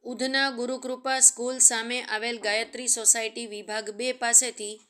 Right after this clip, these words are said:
એક કારની ચોરી થઈ છે, જેથી પોલીસે સી સી ટી વી મુજબ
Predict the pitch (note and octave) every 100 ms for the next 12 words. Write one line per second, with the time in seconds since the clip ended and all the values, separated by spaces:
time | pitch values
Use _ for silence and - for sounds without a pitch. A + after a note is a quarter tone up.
0 | _ _ - C#4 C#4 A3+ A3 A#3+ B3+ B3+
1 | A#3 A3+ A#3+ A#3+ A#3 B3 - G3+ A3+ A3+
2 | G#3+ B3 - A3 B3 B3 C4+ B3+ A#3+ -
3 | C4 C4 C4+ A#3 A3 A3+ A#3